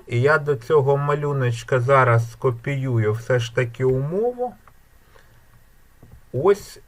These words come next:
мій малюночок. Ну, ви розумієте, що я не професійно креслю, скажімо так,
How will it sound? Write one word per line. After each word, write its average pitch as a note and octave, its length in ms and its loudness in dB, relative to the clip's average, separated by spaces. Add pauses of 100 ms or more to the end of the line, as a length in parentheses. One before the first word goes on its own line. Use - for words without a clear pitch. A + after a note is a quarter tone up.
(140)
мій D3 520 0 (120)
малюночок. A#2+ 1000 -4
Ну, A3 160 0 (160)
ви D#3 160 2
розумієте, D#3 640 0
що A#2 160 -2
я C3+ 160 2
не B2+ 160 -2
професійно A#2+ 1120 -2
креслю, D#3+ 640 -2 (100)
скажімо A2 720 0
так, G2 200 -2